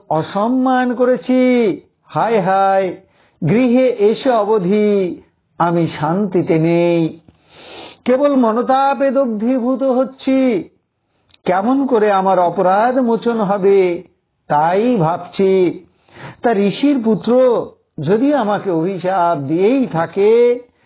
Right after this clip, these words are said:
তাতে আমার পরম মঙ্গল হয়েছে।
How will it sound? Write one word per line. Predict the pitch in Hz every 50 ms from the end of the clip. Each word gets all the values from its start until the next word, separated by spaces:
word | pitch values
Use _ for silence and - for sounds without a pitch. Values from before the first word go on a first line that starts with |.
| _ _ _ -
তাতে | 208 220 233 247 262
আমার | 254 233 226 214 208 185 185 175 156
পরম | - - 156 156 160 170 180 208 247 269 269 254
মঙ্গল | 208 185 180 175 175 175 175 170 165 156
হয়েছে। | 143 170 170 165 143 - - 165 160 156 151 143 -